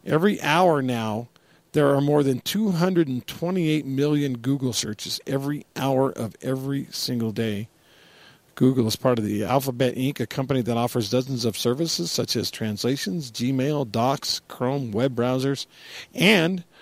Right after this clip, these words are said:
Google Maps. You say, "Wait, Google Maps, what's the big deal there?" Well, first of all, it helps us get around, and there are several map versions. You know, there's the Apple,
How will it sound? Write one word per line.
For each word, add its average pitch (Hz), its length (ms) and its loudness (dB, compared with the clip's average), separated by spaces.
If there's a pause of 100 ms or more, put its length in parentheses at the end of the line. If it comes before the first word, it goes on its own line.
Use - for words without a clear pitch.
(240)
Google 123 320 4
Maps. - 720 -2 (840)
You 139 80 -8
say, - 180 -2
"Wait, 127 220 0
Google 143 260 0
Maps, 120 380 -2
what's 127 140 -4
the - 60 -8
big 120 200 0
deal 117 140 0
there?" 92 140 -2
Well, 131 100 -4
first 240 220 2
of - 60 0
all, 135 160 4
it - 260 -6 (120)
helps 156 320 -2
us 135 140 0
get 131 220 0
around, 101 240 -2
and 165 260 -2
there 180 160 4
are 143 60 0
several 117 320 -2
map 104 240 -6
versions. 107 440 -6
You 104 60 -4
know, 95 60 -4
there's 98 220 -6
the - 140 -10
Apple, 101 400 -6